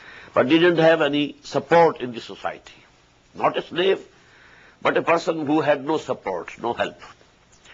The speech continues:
So now to him, you know, they subjected to the worst type of persecution. Fire was kindled,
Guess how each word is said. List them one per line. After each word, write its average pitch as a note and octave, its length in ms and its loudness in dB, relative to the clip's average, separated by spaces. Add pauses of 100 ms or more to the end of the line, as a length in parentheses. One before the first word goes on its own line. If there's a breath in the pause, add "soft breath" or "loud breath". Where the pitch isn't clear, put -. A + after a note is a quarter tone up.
(480 loud breath)
So - 80 -2
now D3 140 2
to C#3 160 -2
him, A3 280 0
you D#3+ 100 0
know, G2+ 200 -6
they G2+ 300 -4
subjected G2+ 680 -8
to F2+ 60 -10
the F2+ 140 -10
worst A2+ 340 -4
type F2+ 280 -4
of - 300 -10
persecution. - 720 -10 (1700 loud breath)
Fire A#2 520 4
was A#2 240 -4
kindled, G#2 560 -8